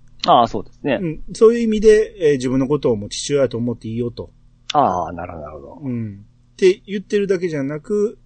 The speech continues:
Speaker 2: このムーンブルクの王女が、お父様が待っているからっていう、
Speaker 1: ほうほうほうほう。
Speaker 2: セリフがあるらしい。こんなん全然知らんかったけど。
Speaker 1: そう、最近、ベゲモンさんされてましたもんね。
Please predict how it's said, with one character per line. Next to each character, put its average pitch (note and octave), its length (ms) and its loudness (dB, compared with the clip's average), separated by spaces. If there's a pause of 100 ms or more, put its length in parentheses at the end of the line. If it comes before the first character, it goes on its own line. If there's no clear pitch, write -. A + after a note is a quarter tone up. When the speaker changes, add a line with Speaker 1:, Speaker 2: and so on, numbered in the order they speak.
(180)
Speaker 2:
こ C3+ 140 -4
の B2+ 80 -2
ム D3 140 -2
ー D3 40 -2
ン C#3+ 80 -4
ブ C#3+ 100 -2
ル C3 120 -2
ク A#2 120 -10
の A2 180 -6
王 A#2 80 -4
女 B2+ 160 -4
が、 D3+ 240 -4 (760)
お D3+ 100 -4
父 F#3 180 4
様 B2 240 -4
が G2 80 -14
待 B2+ 180 -10
っ - 40 -20
て C3 100 -6
い A#2 60 -2
る G#2 60 -8
か G#2 140 -18
ら G2 80 -18
っ G#2 40 -20 (400)
て A3+ 100 -4
い A2 280 -2
う、 - 40 -20 (800)
Speaker 1:
ほ B2 120 -4
う - 20 -6
ほ - 0 -
う - 20 -
ほ - 40 -12
う - 40 -18
ほ F2+ 40 -14
う。 - 40 -14
Speaker 2:
セ D3+ 140 -4
リ C3 60 -2
フ A#2+ 140 -4
が G#2+ 120 -6
あ F#2+ 40 -14
る F2+ 140 -16
ら F#2 80 -16
し - 140 -20
い。 G#2 100 -20 (280)
こ D4+ 80 -6
ん F3 40 -4
な B2+ 60 -4
ん - 20 -6
全 D#3 160 -6
然 D3 100 -4
知 - 100 -12
ら C3+ 80 -6
ん A#2+ 60 -8
か G#2 60 -12
っ - 40 -20
た G2+ 120 -18
け G2 80 -18
ど。 F#2+ 200 -16 (120)
Speaker 1:
そ B2+ 140 -10
う、 G2+ 80 -10
最 F#3+ 260 -2
近、 F#3+ 300 -2
ベ F3 100 4
ゲ F#3 80 8
モ G3+ 80 6
ン D3 40 2
さ G#2 80 2
ん F#2+ 60 0
さ B2+ 140 2
れ C3 80 2
て C3 80 4
ま D3+ 100 6
し - 40 -2
た - 80 -6
も - 100 -12
ん E2 40 -4
ね。 F#2+ 200 2